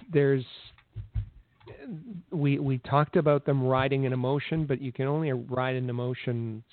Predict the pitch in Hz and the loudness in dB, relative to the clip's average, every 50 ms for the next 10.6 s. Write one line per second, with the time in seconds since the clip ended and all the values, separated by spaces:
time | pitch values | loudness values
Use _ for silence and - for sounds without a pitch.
0 | - - 139 123 117 117 127 147 165 147 - - 135 123 110 113 117 123 127 127 | 0 2 2 4 4 2 2 2 0 0 2 2 2 2 2 0 0 2 2 2
1 | 127 123 139 123 123 123 123 131 160 175 160 143 139 143 139 135 - - 139 143 | 2 2 2 4 4 6 6 6 6 6 6 6 6 6 4 4 2 4 4 6
2 | 143 143 143 143 143 - - - - - - - - - 147 135 131 131 139 147 | 6 6 6 4 2 0 -4 -16 -20 -20 -20 -6 0 4 4 4 6 6 4 4
3 | 147 143 139 143 139 143 147 135 - 160 147 135 120 - - 135 127 127 123 123 | 4 4 4 4 4 4 4 4 2 2 2 2 2 0 0 0 0 0 -2 -4
4 | 123 131 - - - 135 123 117 117 117 113 113 113 113 113 113 113 110 110 110 | -6 -8 -10 -10 -6 -6 -4 -4 -4 -4 -4 -4 -4 -6 -6 -6 -6 -8 -8 -10
5 | 110 113 - - - - - - _ _ _ _ _ 170 156 127 110 127 131 _ | -10 -12 -14 -18 -20 -20 -20 -20 _ _ _ _ _ -8 -6 -6 -6 -8 -12 _
6 | _ _ _ _ _ _ _ - - - - - - - - 147 143 - - 135 | _ _ _ _ _ _ _ -20 -20 -18 -16 -14 -10 -4 -2 -2 -2 2 2 2
7 | 127 123 - 151 143 143 143 135 131 131 120 120 139 131 123 135 143 139 135 131 | 2 2 2 4 4 6 6 6 4 2 2 0 -2 -2 2 4 6 6 4 4
8 | - - 123 120 - - - 143 147 160 143 - - 131 123 123 120 113 113 - | 2 0 0 0 0 2 2 2 2 2 -2 -4 -2 0 0 2 0 0 -2 -6
9 | _ - - - - _ _ - 127 123 123 120 120 120 - 165 143 - - 135 | _ -20 -20 -20 -20 _ _ -4 -2 0 0 0 0 -2 -4 -10 -12 -8 -6 -6
10 | 117 - 127 123 117 120 127 127 131 127 127 127 | -4 -2 -2 -2 0 2 2 2 2 0 0 -2